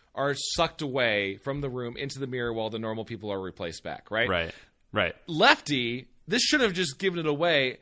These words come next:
Speaker 1: Lefty is also being sucked into the mirror from far
Speaker 2: And
Speaker 1: away.
Speaker 2: he holds it.
Speaker 1: He has to hold onto, like, the door frame to not be sucked in, which
Speaker 2: Uh-huh.
Speaker 1: just makes it feel like it's just, "Oh, God, there's a vortex." What we find out later is Lefty was also a mirror person. That's the amazing
Speaker 2: Right.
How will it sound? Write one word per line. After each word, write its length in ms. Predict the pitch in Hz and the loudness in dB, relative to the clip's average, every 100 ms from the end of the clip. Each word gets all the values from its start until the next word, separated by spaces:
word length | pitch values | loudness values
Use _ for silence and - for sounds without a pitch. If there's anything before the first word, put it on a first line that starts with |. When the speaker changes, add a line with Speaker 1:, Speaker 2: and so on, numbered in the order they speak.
| _ _ - | _ _ -2
Speaker 1:
Lefty 400 | 170 240 262 202 | 2 2 2 0
is 120 | 175 | 2
also 380 | 165 180 185 170 | 2 2 2 -2
being 240 | 165 151 | -2 -4
sucked 360 | 143 165 156 - | -2 -2 -2 -4
into 240 | 143 143 | -8 -6
the 100 | 131 | -6
mirror 260 | 131 139 131 | -4 -2 -2
from 180 | - 127 | -4 -6
far 200 | 131 127 | 2 6
Speaker 2:
And 60 | 139 | 8
Speaker 1:
away. 120 | 147 | 8
Speaker 2:
he 40 | |
holds 500 | 135 156 170 214 135 | 6 6 8 8 8
it. 300 | 110 92 - - | 6 6 2 -2
Speaker 1:
He 120 | 190 | 2
has 100 | 202 | 2
to 60 | 190 | 2
hold 220 | 180 226 | 4 4
onto, 180 | 226 202 | 2 0
like, 100 | 190 | -2
the 80 | 170 | -4
door 320 | 139 160 175 | 0 2 2
frame 180 | 170 143 | 0 -4
to 60 | |
not 220 | 139 147 151 | -2 -2 -2
be 100 | 143 | -4
sucked 320 | - 135 147 | -4 -4 -4
in, 380 | 135 120 110 - _ - _ | -2 -2 -6 -10 _ -20 _
which 160 | - 107 | 0 2
Speaker 2:
Uh-huh. 220 | 107 95 | 2 2
Speaker 1:
just 300 | 113 214 - | 0 0 0
makes 220 | 170 240 196 | 2 2 2
it 100 | 156 | -6
feel 300 | - 294 240 | -4 0 4
like 240 | 180 165 | 4 2
it's 100 | 156 | -2
just, 140 | 147 127 | -6 0
"Oh, 120 | 196 | 0
God, 180 | 185 185 | 4 4
there's 160 | 151 139 | 4 -2
a 40 | |
vortex." 480 | 120 185 190 139 - | -2 0 0 -2 -2
What 80 | 139 | -4
we 100 | 139 | -2
find 180 | 170 151 | 0 0
out 140 | 131 | 0
later 320 | 185 220 147 | 0 2 2
is 340 | 123 123 120 - - - - | 2 0 -2 -6 -14 -18 0
Lefty 340 | 143 156 160 | 2 2 0
was 160 | 143 131 | 0 0
also 320 | 131 - 135 | 0 0 -2
a 80 | 123 | -2
mirror 300 | 147 156 143 | 0 2 0
person. 440 | - 98 - 85 | 0 -4 -6 -4
That's 220 | 117 147 | -2 -2
the 80 | 156 | -2
amazing 320 | 143 139 127 | -2 -2 2
Speaker 2:
Right. 80 | 90 | 2